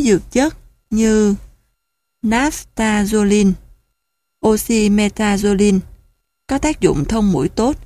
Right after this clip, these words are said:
nhưng chỉ nên nhỏ mũi trong thời gian ngắn bảy ngày. Lý do là nếu dùng lâu bị quen thuốc, bị hiệu ứng dội phải tăng liều. Nếu không tăng liều bị nghẹt mũi nặng hơn,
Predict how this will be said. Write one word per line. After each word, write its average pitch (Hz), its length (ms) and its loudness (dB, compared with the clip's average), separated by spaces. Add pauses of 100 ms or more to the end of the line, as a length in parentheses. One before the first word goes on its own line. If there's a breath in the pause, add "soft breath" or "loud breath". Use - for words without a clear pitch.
(340)
nhưng 214 200 2
chỉ - 140 -2
nên 208 260 0
nhỏ 147 160 -2
mũi 175 300 0
trong 214 220 -2
thời 185 200 -2
gian 185 220 -4
ngắn 190 260 -4
bảy - 160 -4
ngày. 208 340 -2 (1160)
Lý 254 180 0
do 240 240 0
là 208 140 0
nếu 196 340 0
dùng 214 320 0
lâu 208 320 0
bị 151 260 0
quen 208 260 -2
thuốc, 247 280 -2 (360)
bị 165 160 2
hiệu 147 220 0
ứng 214 260 0
dội 135 280 0
phải 160 180 -4
tăng 208 260 -2
liều. 175 300 2 (500)
Nếu 185 180 0
không 226 260 -2
tăng 202 220 -2
liều 175 260 0
bị 151 160 -2
nghẹt 170 240 -2
mũi 156 200 0
nặng 180 280 -2
hơn, 208 280 0